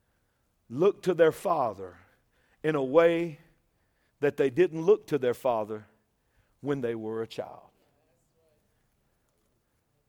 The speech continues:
Especially if there's a relationship there. Can I get an amen? Big picture. Legacy is big picture. I talk about big picture all the time.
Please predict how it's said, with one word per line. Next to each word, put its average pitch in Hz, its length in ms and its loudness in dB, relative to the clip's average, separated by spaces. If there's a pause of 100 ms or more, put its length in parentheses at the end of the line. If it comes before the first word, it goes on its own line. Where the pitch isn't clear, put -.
(580)
Especially 131 840 -4 (460)
if 143 140 -6
there's 131 240 0
a 127 40 -6
relationship 123 760 -6
there. 104 220 -6
Can 113 180 -10
I 107 100 -8
get 104 160 -6
an 110 80 -10
amen? 104 360 -10 (3750)
Big 127 200 -4
picture. 127 340 -8 (1040)
Legacy 143 460 0
is 113 100 -8
big 117 220 -2
picture. 135 340 -6 (720)
I 135 60 -8
talk 143 260 -2
about 131 280 -2
big 139 160 -4
picture 131 320 -6
all 127 120 -2
the 123 80 -6
time. 123 280 -12